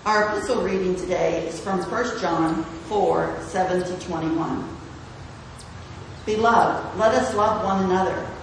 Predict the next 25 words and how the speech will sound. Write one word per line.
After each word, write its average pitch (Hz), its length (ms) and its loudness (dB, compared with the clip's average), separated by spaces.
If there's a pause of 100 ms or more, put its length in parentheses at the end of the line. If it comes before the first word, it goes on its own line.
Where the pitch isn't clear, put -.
(240)
for 196 120 0
love 196 540 4
is 185 100 -2
from 180 220 0
God, 180 560 4
and 190 180 0
whoever 190 440 2
loves 185 480 0
has 175 200 -4
been 170 280 -4
born 196 300 0
of 165 180 -4
God 156 340 -2 (160)
and 180 160 2
knows 185 320 2
God. - 400 -4 (1040)
Anyone 233 560 4
who 170 140 0
does - 260 -2
not 180 300 2
love 190 360 4
does 160 220 -2
not 180 280 2
know 185 260 2
God, 156 360 0